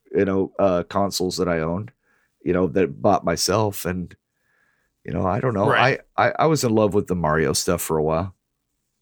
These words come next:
Speaker 2: There is a new Mario Golf coming out. <laughs>
Speaker 1: See, that
Speaker 2: And
Speaker 1: might,
Speaker 2: it looks
Speaker 1: that might
Speaker 2: pretty good.
Speaker 1: interest me. That might interest me.
Speaker 2: Um, I didn't even put that in my notes 'cause I didn't think many people cared about it. But anyway,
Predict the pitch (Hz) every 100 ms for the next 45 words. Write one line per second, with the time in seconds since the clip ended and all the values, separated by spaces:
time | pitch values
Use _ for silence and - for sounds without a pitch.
0 | _ _ _ _ _ _ _ _ _ _
1 | - 143 156 165 160 151 135 131 131 117
2 | 117 117 - 98 90 - - - - -
3 | _ _ _ _ _ _ - 98 117 101
4 | 92 120 - 113 95 98 73 82 73 64
5 | - 57 - _ _ - 85 78 62 71
6 | - 170 - - - - 160 147 135 -
7 | _ - 143 165 170 151 156 147 139 123
8 | 117 123 120 - 127 131 123 117 117 123
9 | 120 123 123 - 143 131 123 117 113 117
10 | 143 160 131 120